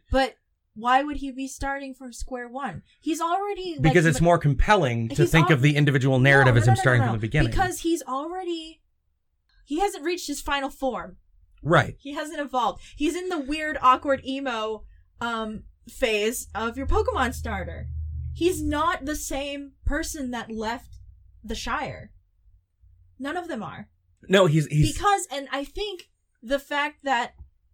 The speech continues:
Speaker 1: he watched someone die to save him is what,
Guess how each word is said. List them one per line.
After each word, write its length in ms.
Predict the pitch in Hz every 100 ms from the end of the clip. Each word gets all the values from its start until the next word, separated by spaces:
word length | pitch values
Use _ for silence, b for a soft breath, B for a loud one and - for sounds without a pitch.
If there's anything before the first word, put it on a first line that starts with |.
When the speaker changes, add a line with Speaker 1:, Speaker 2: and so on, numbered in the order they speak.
| _ _
Speaker 1:
he 200 | - 294
watched 460 | 294 262 302 - -
someone 500 | - 277 262 254 220
die 520 | - 196 214 185 180 - -
to 120 | 226
save 480 | 214 - 233 254 226
him 320 | 185 165 175 _ _ _ _ _ _ _ _ _ _ _ _ _
is 160 | 247 247
what, 200 | 233 262